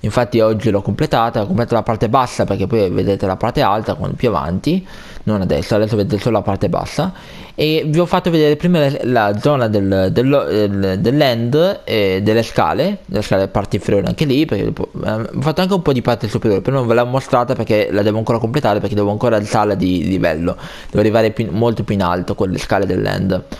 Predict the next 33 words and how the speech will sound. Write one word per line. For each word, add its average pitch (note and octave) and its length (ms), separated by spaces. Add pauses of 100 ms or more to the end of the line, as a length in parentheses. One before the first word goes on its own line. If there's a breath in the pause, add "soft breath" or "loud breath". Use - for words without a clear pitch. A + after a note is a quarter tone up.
(400 loud breath)
E - 100
anche C#3 180
con C#3 120
le A2+ 60
scale A2 200
dell'overworld G2+ 520
del F#2+ 280
Nether, A2+ 340
quindi G#2 180
ovviamente G#2 600
farò F2+ 340
tutte G2+ 220
le F2+ 80
scale, F2+ 360
però B2 160
ci B2 120
vorrà G#2+ 180
un A#2+ 80
po' G#2 120
di A#2 100
tempo, A2+ 240
farò, A2 320
dividerò C3 420
le A2 100
scale E3 260
in E3 40
due A#2+ 140
parti, E2+ 400
parte B2+ 360
bassa G3 300
e D#3 40
parte G#2+ 300
alta. D#2+ 480